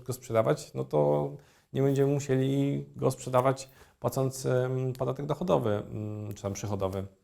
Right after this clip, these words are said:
Także o tym warto pamiętać i warto też pamiętać o tym, że na kanale Infaktu są publikowane nowe filmy, m, o działalności gospodarczej przeznaczone dla przedsiębiorców, e, więc zachęcam serdecznie do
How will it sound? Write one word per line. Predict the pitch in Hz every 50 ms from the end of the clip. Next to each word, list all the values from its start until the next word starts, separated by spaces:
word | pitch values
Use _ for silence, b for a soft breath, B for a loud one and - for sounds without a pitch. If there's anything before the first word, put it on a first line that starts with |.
| _ _ -
Także | - 131 127 147
o | 151
tym | 147 151 151 131
warto | 127 139 127 123
pamiętać | 107 127 131 170 208 262 - 202 170 - -
i | 156 135 123
warto | 131 127 131 - - 117
też | 110 110 104 104
pamiętać | - - 107 107 101 101 - 104 98 98 - -
o | - 117 117
tym, | 117 - 190 190 180 165 151 135 120
że | 120 120 117
na | 113 110 107
kanale | - 117 110 107 107 104
Infaktu | 101 98 95 - 101 95 - - - - 104 101 98 95
są | - - 95 92
publikowane | - - 107 104 - 110 110 113 123 127 127 139
nowe | 165 202 220 196 175 143
filmy, | - - 127 120 117 113 107 107 B B B B B B B
m, | - 117 110 113 -
o | - 120 113 110 107
działalności | 98 104 117 110 104 104 104 110 - - -
gospodarczej | 107 98 - - 113 127 147 151 - - 117
przeznaczone | - 110 98 98 95 - 98 95 92
dla | 90 92 95 90 90
przedsiębiorców, | 90 - 113 - - 104 113 139 165 180 175 - 135 120 117 - - -
e, | 135 131 131 135 139 135
więc | 131 131 139 151 143
zachęcam | 131 131 131 127 180 214 214 - - 110 101
serdecznie | - - 98 101 113 117 - - 160 160
do | 143 123 123 123 131